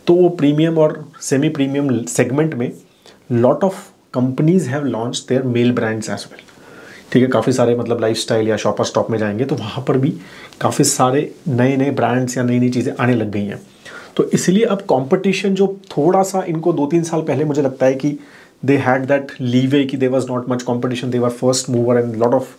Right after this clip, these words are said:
thing they did, but उस segment में they are now facing competition as well, ठीक है।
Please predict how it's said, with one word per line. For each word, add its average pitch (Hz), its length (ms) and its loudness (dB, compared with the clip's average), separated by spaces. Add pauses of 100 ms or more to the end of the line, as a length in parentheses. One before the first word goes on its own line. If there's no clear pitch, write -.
(500)
thing 143 200 2
they 135 180 4
did, 120 180 0 (300)
but 131 180 -6 (100)
उस 190 220 -2
segment 135 380 -2
में 151 140 -4
they 143 120 -2
are 139 100 -4
now 127 220 -4
facing 127 320 -4
competition 104 560 -6
as 98 140 -4
well, 82 120 -10 (840)
ठीक 127 100 4
है। 127 120 2